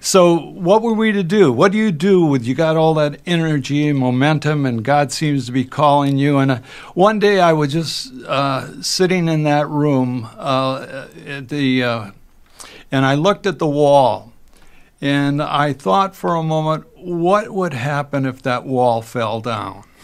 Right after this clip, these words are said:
<laughs> What could we become?" And the idea at that point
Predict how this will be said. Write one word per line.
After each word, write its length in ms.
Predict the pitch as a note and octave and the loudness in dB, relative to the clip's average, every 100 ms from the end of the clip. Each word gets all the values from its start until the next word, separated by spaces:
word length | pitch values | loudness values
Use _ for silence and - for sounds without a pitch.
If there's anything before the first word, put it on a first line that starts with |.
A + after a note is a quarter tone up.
| - | -12
<laughs> 240 | C3 - | -12 -10
What 460 | - D3 D#3 F3+ - | -6 0 0 -2 -6
could 220 | F3 C#3+ | -8 -4
we 200 | D3 C#3+ | -4 -4
become?" 800 | C3 B2+ B2+ C#3 A#2 G#2+ G2+ G2 _ _ _ - - _ | -2 -4 -6 -8 -6 -6 -10 -14 _ _ _ -20 -20 _
And 300 | C3 B2+ C3 | 0 2 2
the 140 | C3 | 2
idea 800 | C#3+ C#3+ C3 D#3 E3 E3 E3 C#3+ - | 2 0 0 0 2 0 -2 -8 -6
at 220 | C3 B2 | -6 -2
that 280 | C#3+ C#3+ C3+ | -2 -2 -4
point 500 | C#3 C3+ C3+ - | -2 -2 -2 -6